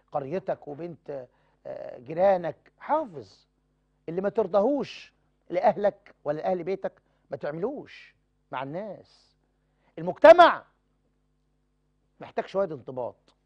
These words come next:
احنا دخلنا عشرين عشرين اهو، خلاص، بسم الله الرحمن الرحيم،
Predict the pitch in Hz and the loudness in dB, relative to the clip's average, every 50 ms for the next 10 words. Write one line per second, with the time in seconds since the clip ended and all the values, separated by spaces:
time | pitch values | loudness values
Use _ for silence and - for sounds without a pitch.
0 | _ _ _ _ _ - - 143 143 143 - - 196 185 170 143 135 - - 170 | _ _ _ _ _ -20 -14 -12 -10 -10 -6 -6 -8 -6 -6 -8 -8 -10 -12 -14
1 | 180 170 151 139 - - - 165 151 135 135 151 - _ _ _ _ _ _ _ | -14 -12 -14 -16 -16 -16 -16 -12 -12 -10 -10 -10 -12 _ _ _ _ _ _ _
2 | - 160 190 214 208 180 135 - - - - - - _ _ _ _ - - - | 0 4 6 8 8 6 4 0 -12 -20 -20 -20 -20 _ _ _ _ -20 -20 -18
3 | 151 156 160 185 175 160 151 135 - 160 175 170 156 143 135 127 - 156 165 156 | -12 -6 -4 -2 -2 -2 -4 -6 -6 -6 -6 -6 -6 -8 -10 -12 -12 -12 -14 -14
4 | 139 113 | -14 -16